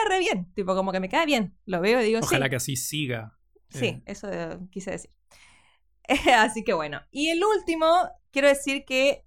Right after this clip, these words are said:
Speaker 1: iba a ser otro, pero finalmente me decidí a cambiarlo, porque ameritaba la, la época y lo que está sucediendo.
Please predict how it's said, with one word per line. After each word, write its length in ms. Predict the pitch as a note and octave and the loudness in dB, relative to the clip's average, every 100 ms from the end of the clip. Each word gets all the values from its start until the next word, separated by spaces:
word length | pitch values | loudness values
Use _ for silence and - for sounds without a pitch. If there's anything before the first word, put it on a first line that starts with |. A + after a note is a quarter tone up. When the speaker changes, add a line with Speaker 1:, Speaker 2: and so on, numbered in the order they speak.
| _ | _
Speaker 1:
iba 160 | C4+ C#4+ | -2 -2
a 40 | |
ser 180 | C#4 D4 | 0 2
otro, 300 | D4 D#4+ E4 | 2 0 -2
pero 180 | A3+ A3 | 0 -2
finalmente 480 | A3 A#3 B3 B3 B3 | -2 -2 -2 -2 0
me 100 | A3 | 0
decidí 220 | G#3 G3+ | -2 0
a 80 | G#3+ | 0
cambiarlo, 760 | G#3 F#3+ A3 A3 G#3 G3+ A#3+ - _ _ _ - | 0 2 2 4 4 2 0 -10 _ _ _ -2
porque 140 | C#4 C#4 | 2 4
ameritaba 520 | C#4 C#4 D#4 D#4+ D#4 | 4 4 4 6 6
la, 440 | A#3+ G3+ F#3+ F3+ - | 4 4 0 -2 -2
la 200 | F#3 F#3 | 2 4
época 560 | G3+ G3 F#3 F#3 B3 - | 4 4 4 4 0 -4
y 120 | A3 F3 | -2 0
lo 100 | D#3+ | 0
que 60 | |
está 220 | F3+ G3 | -2 -4
sucediendo. 800 | - G3+ G3 F#3+ G#3 G3+ G#3 G#3+ | -2 0 2 4 4 2 0 -2